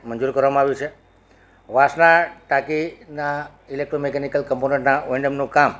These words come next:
એક ટકા ઓછાના ભાવે બે કરોડ ચોત્રીસ લાખની નાણાકીય મર્યાદામાં મંજૂર કરવામાં આવ્યું છે.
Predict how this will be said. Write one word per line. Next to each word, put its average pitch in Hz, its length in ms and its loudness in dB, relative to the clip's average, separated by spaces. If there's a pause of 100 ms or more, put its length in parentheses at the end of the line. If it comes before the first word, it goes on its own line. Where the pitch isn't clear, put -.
(580)
એક 156 180 -4
ટકા 147 220 4
ઓછાના 139 340 0
ભાવે 135 220 2
બે 127 160 0
કરોડ 131 200 -2
ચોત્રીસ 123 540 -8 (300)
લાખની 139 800 0
નાણાકીય 131 360 -4
મર્યાદામાં 127 380 0
મંજૂર 120 240 -6
કરવામાં 135 280 0
આવ્યું 135 160 -2
છે. 151 80 -12